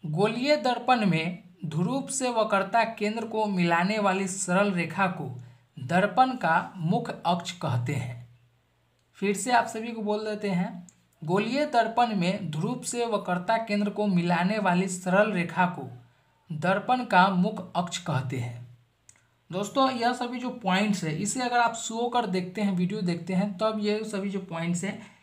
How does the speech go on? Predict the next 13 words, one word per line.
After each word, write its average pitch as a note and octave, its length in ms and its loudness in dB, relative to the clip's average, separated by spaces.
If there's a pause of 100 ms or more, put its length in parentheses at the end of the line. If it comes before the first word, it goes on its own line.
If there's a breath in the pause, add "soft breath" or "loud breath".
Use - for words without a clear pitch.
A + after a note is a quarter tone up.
(160 loud breath)
यह F#3+ 80 -2
सभी G3+ 260 -4
आप F#3+ 140 -2
सभी F#3+ 220 -4
को G3+ 80 -2
समझ F3 280 0
नहीं D#3+ 220 2
आएगा। C#3+ 200 2
जैसे F3+ 320 -2
ही B3 160 -6
आप F3+ 220 -4
अपने F#3 240 0
को-, F#3 240 -8